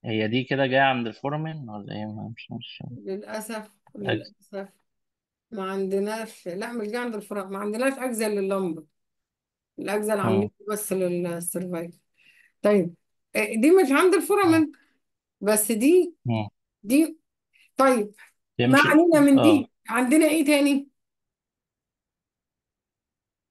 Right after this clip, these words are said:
Speaker 1: ممكن شوانوما برضه.
Speaker 2: دي ممكن تكون شوانوما، بالظبط. يبقى عندنا
Speaker 1: مم.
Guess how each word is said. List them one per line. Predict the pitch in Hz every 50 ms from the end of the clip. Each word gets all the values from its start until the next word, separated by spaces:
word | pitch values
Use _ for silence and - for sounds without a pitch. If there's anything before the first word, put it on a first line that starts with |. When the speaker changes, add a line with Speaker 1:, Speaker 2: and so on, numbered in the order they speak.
| _ _ _ _ -
Speaker 1:
ممكن | 117 113 107 101 - 123 113 113 110 107 104
شوانوما | 104 - 110 107 110 110 117 135 147 147 135 117
برضه. | 110 127 135 131 - _ _ _ _ _ _ _ _ _ _ _ _ _ _ _ _ _ -
Speaker 2:
دي | 208 208 208 208 254
ممكن | 262 277 277 277 294 254
تكون | 262 262 277 294 277
شوانوما، | - 285 269 269 277 311 330 294 247 190 180
بالظبط. | 175 214 202 208 262 262 - 254 - 202
يبقى | 214 208 226 214
عندنا | 233 254 240 294 330 339 339 339 320
Speaker 1:
مم. | 320